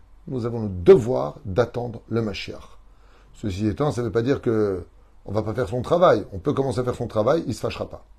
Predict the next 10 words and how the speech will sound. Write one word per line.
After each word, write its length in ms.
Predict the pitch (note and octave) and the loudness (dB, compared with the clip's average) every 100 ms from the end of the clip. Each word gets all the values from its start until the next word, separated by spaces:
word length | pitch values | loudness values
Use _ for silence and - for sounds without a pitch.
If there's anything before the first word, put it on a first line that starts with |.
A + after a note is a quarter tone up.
| - - - - - - - - - - - - - - - A2+ | -20 -20 -20 -20 -20 -20 -20 -20 -20 -20 -20 -20 -20 -20 -10 -6
Et 40 | |
à 40 | |
propos 240 | B2 C#3+ G3 | -4 2 2
de 80 | C#3 | 2
ce 140 | C#3 | 2
verset-là, 540 | C3 F#2+ A2+ A2 C3+ - - | 2 4 4 4 0 -6 -6
Rabbi 160 | A#2 | -4
Chaim 180 | A2+ C#3+ | -2 0
Ben 140 | D3+ B2 | 0 0
Attar, 460 | G2+ C#3+ C#3 A2 | 4 6 6 4